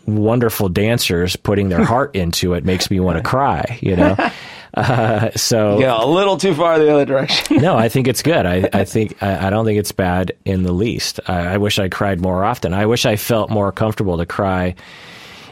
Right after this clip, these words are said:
Speaker 1: in front of other people, 'cause I, I guess that's kinda my next hurdle or something. So,
Speaker 2: Mm.
Speaker 1: so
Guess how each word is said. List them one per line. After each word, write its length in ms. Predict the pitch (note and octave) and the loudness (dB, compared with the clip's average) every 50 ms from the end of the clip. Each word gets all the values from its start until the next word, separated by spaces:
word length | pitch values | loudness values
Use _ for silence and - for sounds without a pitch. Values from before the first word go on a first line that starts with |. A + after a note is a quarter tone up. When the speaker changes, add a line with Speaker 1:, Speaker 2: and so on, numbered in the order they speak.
| - - | -20 -10
Speaker 1:
in 380 | - - - F2 G2+ G2 G2 | -8 -6 -4 -2 -2 -2 -2
front 320 | F#2+ - - A#2+ C3+ D#3+ C#3+ | -2 -2 -2 0 0 2 2
of 80 | G2+ | 0
other 160 | F2+ E2+ E2 | 0 -2 -4
people, 260 | D#2+ - F2 D#2+ F2 D#2+ | -4 -4 -4 -4 -2 -2
'cause 160 | F#2 F2 E2 | -2 -2 -2
I, 200 | F#2 E2 F2 F#2 | -2 -2 -2 -2
I 40 | F2+ | -2
guess 220 | F#2+ G2 - - | -2 -2 -2 -2
that's 240 | - F2+ E2+ - - | -2 -2 -2 -4 -4
kinda 240 | - G2+ F#2 F2+ E2+ | -4 -4 -2 -2 -2
my 120 | E2+ E2 | -2 -2
next 320 | E2 F2 F#2 G2+ - - - | -2 -2 -2 -4 -6 -6 -6
hurdle 280 | F2+ E2+ D#2 D#2+ D#2+ | -4 -4 -2 -2 -4
or 80 | E2 E2+ | -4 -6
something. 400 | - - F2 E2 - - F2 F2 | -6 -6 -6 -6 -6 -8 -8 -6
So, 320 | - - A#2 G#2 G2+ G2+ | -2 0 0 0 0 0
Speaker 2:
Mm. 320 | F#2+ G2 G2+ G2+ G2+ F#2+ F#2+ F#2 - - - - - - | -2 -4 -8 -8 -8 -8 -10 -12 -16 -20 -20 -20 -20 -12
Speaker 1:
so 340 | - - E3+ E3 C#3+ C3+ A#2+ | -4 -2 0 2 2 2 0